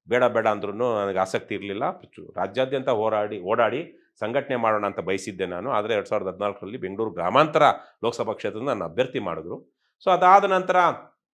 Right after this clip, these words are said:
ಎರಡು ವರ್ಷ ನಾನು ಆ ಪಕ್ಷದಲ್ಲಿ ಕೆಲಸ ಮಾಡಿದೆ. ಒಂದಷ್ಟು ಭಿನ್ನಾಭಿಪ್ರಾಯಗಳು ಬಂತು. ಇಲ್ಲಿ ಅವರಿಗೆ, ಇಲ್ಲಿ ಏನ್ ನಾಯಕತ್ವ ಇದ್ದವರಿಗೆ, ದೆಹಲಿಯಲ್ಲಿ ನಾಯಕತ್ವ ಇದ್ದವರಿಗೆ, ಕರ್ನಾಟಕದಲ್ಲಿ ಪಕ್ಷವನ್ನ ಕಟ್ಟೋದ್ರ ಬಗ್ಗೆ ಅವ್ರದ್ದೇ ಆದಂಥ ಬೇರೆ ಚಿಂತನೆಗಳಿತ್ತು, ಅಥವಾ ಸರಿಯಾದ ಚಿಂತನೆಗಳಾಗಿರ್ಲಿಲ್ಲ. ಹಾಗಾಗಿ ನಂದು ಒಂದಷ್ಟು ಭಿನ್ನಾಭಿಪ್ರಾಯಗಳಿತ್ತು.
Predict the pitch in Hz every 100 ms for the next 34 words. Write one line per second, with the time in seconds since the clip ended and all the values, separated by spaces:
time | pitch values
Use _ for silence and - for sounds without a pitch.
0 | _ - 110 127 123 - 120 107 - 104
1 | - 101 101 92 107 104 98 117 - 113
2 | 113 101 95 101 101 101 98 98 95 95
3 | 95 95 95 _ _ - 101 101 98 95
4 | 95 95 87 101 123 117 110 98 104 98
5 | - 98 92 95 92 87 92 87 95 101
6 | 92 92 92 90 90 87 90 90 92 98
7 | 101 113 104 101 90 92 - 98 90 _
8 | _ _ 117 139 120 107 98 90 90 98
9 | 113 107 92 95 92 92 101 95 87 85
10 | 82 95 95 104 95 - _ - 98 101
11 | 90 - 131 127 101 92 90 87 92 98
12 | 113 110 101 117 113 101 92 92 92 90
13 | 95 87 87 - 98